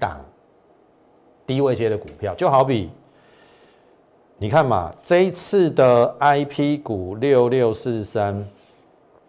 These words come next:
M三一，全市场只有我有，全市场只有我有，我赚了五成。电子股不是不能做，看你怎么选哦。我都选低低的啊，后面等它发酵啊。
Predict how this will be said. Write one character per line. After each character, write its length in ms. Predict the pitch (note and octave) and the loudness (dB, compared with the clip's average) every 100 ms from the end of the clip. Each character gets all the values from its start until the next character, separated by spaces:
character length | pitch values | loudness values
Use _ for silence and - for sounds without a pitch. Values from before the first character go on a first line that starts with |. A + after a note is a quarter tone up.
| _ _ _ _ _ - | _ _ _ _ _ -6
M 160 | C3 A#2 | -4 -2
三 260 | A#2 A2 | -2 -2
一， 140 | A2+ A#2+ | -4 -6
全 200 | - A2+ | -4 -4
市 140 | D3+ | -2
场 160 | A#2+ F#2 | -4 -2
只 100 | G2+ | -2
有 100 | G2 | -2
我 200 | F2 F#2 | -2 -6
有， 120 | E2 - _ _ _ _ _ _ _ _ _ - | -8 -12 _ _ _ _ _ _ _ _ _ -16
全 420 | - A#2+ G#2+ B2+ | -2 2 2 0
市 320 | C3+ A3 D3 | -4 -4 -4
场 320 | G#2 F#2+ E2 | -4 -8 -10
只 240 | F2 F#2+ A#2 | -12 -8 -4
有 140 | A2+ | -2
我 280 | A#2 G2 G2 | -2 -2 -4
有， 160 | G2 D#2+ | -6 -8
我 100 | - | -6
赚 200 | G#2 C3 | -2 0
了 60 | A2 | -2
五 180 | E2+ D#2+ | -6 -12
成。 160 | E2 D#2 _ _ _ _ _ _ _ _ _ _ _ _ _ _ _ _ _ _ _ _ _ _ | -20 -20 _ _ _ _ _ _ _ _ _ _ _ _ _ _ _ _ _ _ _ _ _ _
电 160 | G3 F3+ | -4 -2
子 120 | D#3+ | -4
股 100 | A#2 | -6
不 140 | G2+ | -6
是 80 | A#2 | -8
不 100 | A#2+ | -6
能 180 | G2+ F#2+ | -8 -6
做， 280 | A2+ F2+ E2+ | -6 -6 -6
看 200 | - D#3+ | -6 -6
你 120 | C#3+ | -6
怎 100 | G2+ | -6
么 80 | G2 | -8
选 220 | - E2 E2 | -8 -10 -12
哦。 180 | D#2 - _ _ | -16 -20 _ _
我 120 | G#2 A#2+ | -2 2
都 120 | G3 | 4
选 240 | D3+ A2 | 2 -2
低 180 | A2 C3 | -2 -4
低 180 | C3 B2+ | -4 0
的 160 | G#2+ | 0
啊， 160 | G2+ G2 - _ _ _ _ _ _ _ _ _ _ _ _ _ _ | 0 -2 -12 _ _ _ _ _ _ _ _ _ _ _ _ _ _
后 200 | - D#3+ | 4 4
面 160 | E3 C#3 | 4 0
等 100 | G#2 | 0
它 160 | G#2+ A2 | 0 0
发 200 | G#2+ G#2+ | 0 0
酵 200 | A2 F#2+ | -2 -2
啊。 240 | E2+ | -4